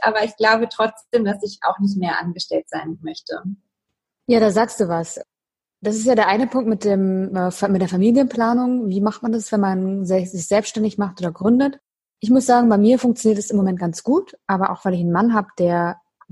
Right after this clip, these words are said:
Speaker 2: da viel Betreuung und Verantwortung übernimmt. Das ist total schön. Und das andere ist aber diese ganze Bürokratie, ne? Also ich hab ja auch mal einen Post von dir gelesen, wo du gesagt hast, irgendwie du bist total fertig, weil,
Speaker 1: Hm.
Speaker 2: äh, das so frustrierend teilweise ist.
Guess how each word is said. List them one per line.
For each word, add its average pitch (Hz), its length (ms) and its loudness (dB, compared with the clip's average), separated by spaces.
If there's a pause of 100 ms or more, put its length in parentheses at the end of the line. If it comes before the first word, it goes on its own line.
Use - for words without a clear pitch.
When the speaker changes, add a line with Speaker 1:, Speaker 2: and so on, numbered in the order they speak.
Speaker 2:
da 160 320 0
viel 185 280 0
Betreuung 220 480 2
und 175 160 -4
Verantwortung 226 460 0
übernimmt. 233 520 2 (400)
Das 185 120 -4
ist - 60 -12
total 180 300 -2
schön. 254 420 0 (960)
Und 214 100 4
das 202 180 0
andere 240 220 2
ist - 100 -4
aber 214 360 4
diese 196 340 0
ganze 202 320 2
Bürokratie, 202 720 0
ne? 190 260 -2
Also 180 200 -4
ich 175 100 -6
hab 202 120 -2
ja 202 120 2
auch - 80 -10
mal 185 140 0
einen 180 140 -2
Post 220 340 -2
von 190 140 0
dir 196 140 2
gelesen, 190 520 2
wo 180 80 0
du 175 80 0
gesagt 185 320 -2
hast, 185 260 -4 (400)
irgendwie 190 280 4
du 180 80 4
bist 175 220 -4
total 196 420 0
fertig, 185 480 0
weil, 170 360 0 (240)
Speaker 1:
Hm. 320 100 4
Speaker 2:
äh, 185 180 -8
das 175 120 -12
so 214 120 2
frustrierend 202 680 -2
teilweise 156 480 -4
ist. - 360 -6